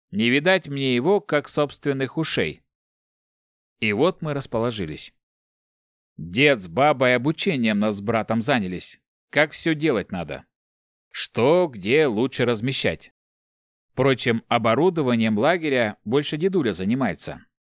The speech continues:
Бабушка уже успела удочки и другие снасти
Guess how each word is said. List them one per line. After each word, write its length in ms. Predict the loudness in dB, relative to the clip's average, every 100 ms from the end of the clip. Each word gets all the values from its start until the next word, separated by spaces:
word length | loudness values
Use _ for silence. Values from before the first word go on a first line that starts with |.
| _ _ _ _ _ -2
Бабушка 460 | 2 2 0 0
уже 220 | 2 2
успела 420 | 0 0 -2 2 2
удочки 640 | 2 0 -4 -6 -4 -6 -4
и 80 | -4
другие 480 | -2 -2 0 0
снасти 640 | 0 -2 -2 -2 -4 -6